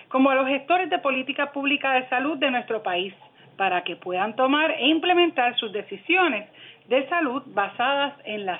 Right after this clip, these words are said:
ciencia. Usted nos está escuchando por Radio Universidad,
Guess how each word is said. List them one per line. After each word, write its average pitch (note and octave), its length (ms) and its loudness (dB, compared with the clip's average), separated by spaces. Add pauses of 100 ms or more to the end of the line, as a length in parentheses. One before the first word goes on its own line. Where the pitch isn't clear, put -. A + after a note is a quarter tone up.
ciencia. F3+ 600 -8 (500)
Usted C4+ 500 -2
nos D4 160 2
está C4+ 180 -4
escuchando F4 600 0
por A3 180 0
Radio G3+ 220 2
Universidad, C#4 600 0